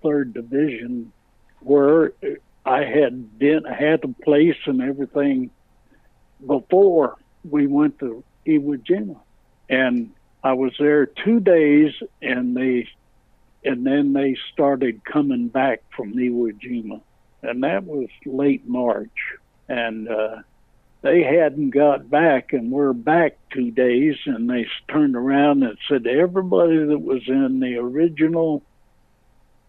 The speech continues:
company and everything, we had been overseas for over two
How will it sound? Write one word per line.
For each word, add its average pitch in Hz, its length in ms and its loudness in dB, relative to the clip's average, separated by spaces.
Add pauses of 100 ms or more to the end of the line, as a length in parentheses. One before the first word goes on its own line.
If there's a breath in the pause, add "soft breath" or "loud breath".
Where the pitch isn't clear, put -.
(440)
company 147 560 -2
and 131 240 -2
everything, 131 800 -4 (100)
we 135 160 -2
had 110 160 -2
been 135 220 0
overseas 151 640 0 (160)
for 127 140 -2
over 131 360 -4
two 156 200 -4